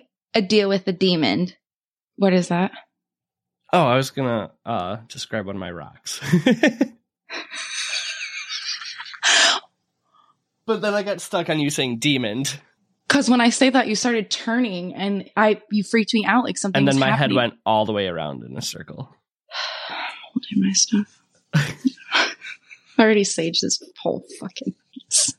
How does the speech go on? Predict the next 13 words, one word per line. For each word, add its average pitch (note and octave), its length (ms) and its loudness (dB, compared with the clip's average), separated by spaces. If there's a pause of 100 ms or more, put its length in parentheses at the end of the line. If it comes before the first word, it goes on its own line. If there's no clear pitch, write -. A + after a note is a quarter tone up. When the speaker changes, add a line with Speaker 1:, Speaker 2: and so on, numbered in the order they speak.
(120)
Speaker 2:
Oh, C#3+ 120 4
I, B2+ 260 4
I C3 160 2
do A#2+ 240 2
before A2 360 -2
and G#2+ 100 -2
after G2+ 280 -2
every G2 280 -4
episode. F#2 480 -8 (1120)
Speaker 1:
<laughs> E4 100 2 (400)
Okay. B3+ 240 0 (640)
Anyway, D4 580 2 (680)
um, G#3+ 440 2